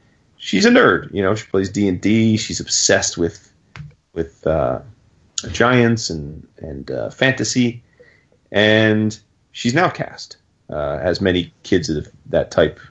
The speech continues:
at that age would have been or would be. Um, doesn't really have any friends, but she's also pretty self-confident. Like, it doesn't, it's not like she's clamoring for friends. She kinda just doesn't give two fucks. She thinks most of her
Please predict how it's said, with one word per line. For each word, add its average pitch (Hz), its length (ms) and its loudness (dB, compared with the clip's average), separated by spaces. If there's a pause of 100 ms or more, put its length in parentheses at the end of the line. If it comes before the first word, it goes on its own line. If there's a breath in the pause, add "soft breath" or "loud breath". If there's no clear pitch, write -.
(140)
at - 120 -8
that 78 180 2
age 78 180 -6
would 90 200 2
have 80 220 0
been 98 260 4
or 104 140 4
would 87 220 0
be. 98 300 0 (480 loud breath)
Um, 92 520 2 (280)
doesn't 123 180 2
really 120 140 2
have 123 80 4
any 117 100 2
friends, 120 720 -2 (460)
but 120 140 2
she's 147 120 -4
also 226 300 -2 (240)
pretty 160 400 0 (380)
self-confident. 151 800 0
Like, 120 140 -6
it - 60 -12
doesn't, 120 340 0 (220)
it's - 100 -12
not - 120 2
like 110 100 -4
she's - 420 -6 (420 soft breath)
clamoring 110 420 2
for 95 140 -4
friends. 95 340 -2
She 110 80 -8
kinda 113 180 -2
just - 360 -8
doesn't 104 280 -4
give - 220 -2
two 104 120 -8
fucks. - 280 2
She - 140 -8
thinks 87 240 -6
most 85 280 -4
of 82 120 -2
her 87 320 0